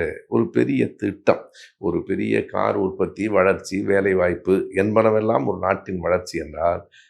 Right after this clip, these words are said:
அதே போல பெண்களை இத்தனை பெரிய நோயிலிருந்து காப்பாற்றுகிற ஒரு திட்டம். எனக்கு உண்மையாகவே நான் கூட்டங்களில் பேசும்போதெல்லாம் சொல்லுவேன், இந்த காலை உணவு திட்டம், பிள்ளைகள்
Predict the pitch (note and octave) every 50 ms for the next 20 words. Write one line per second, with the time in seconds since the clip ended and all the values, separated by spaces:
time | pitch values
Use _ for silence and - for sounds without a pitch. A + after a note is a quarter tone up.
0 | _ - - F#2+ G#2 B2 C#3 C#3+ C#3+ - G2 F2+ F2+ F2+ E2+ E2+ - - - G2
1 | A2+ C3+ C#3 C3 C3 B2 A#2+ C#3 C#3+ - - - G2+ - - C3 C3 B2+ B2 -
2 | A2 G2+ G#2 G#2+ G#2+ G#2 F#2+ F#2+ A2+ C3 D#3 D#3+ D3 C3+ A2+ G2 F#2+ F#2 F#2 F#2+
3 | A#2 - - F2+ F2+ F#2 F2+ - F#2+ F#2+ F2+ - - F2 E2 F2+ F2 E2 E2+ E2
4 | D#2 C#2+ - - _ - G2 F#2+ F2 D#2+ - - - C#2+ - - F2 A2+ D3 C#3+
5 | C3 A2+ G#2 G2 F#2+ F#2 - D#2+ - F#2 F#2+ F#2+ G2+ G#2 - - G2 G#2 G2+ G#2
6 | A2 A2 A2 - G#2 A2+ A#2 A2 G#2+ G#2 G#2+ G2+ - - - - - G#2+ G#2 G2+
7 | G2+ G2 F#2+ F2+ G2+ G2+ G2+ - G#2+ G2+ G2 G2 G2 G2+ G2 G2+ G#2 G#2 G#2 -
8 | F#2+ G2+ G2+ G2+ G#2+ B2 C3+ - - - - - - - _ - A2 G#2 G2 G2
9 | F#2+ - - B2+ C#3 D3+ D#3+ D#3 C3+ G#2+ F#2 E2+ F#2+ G2 G2+ F#2 F2+ E2 - -
10 | - E2+ - - - - _ _ _ - G2 G2 G2 F#2 F2+ F2 E2+ E2+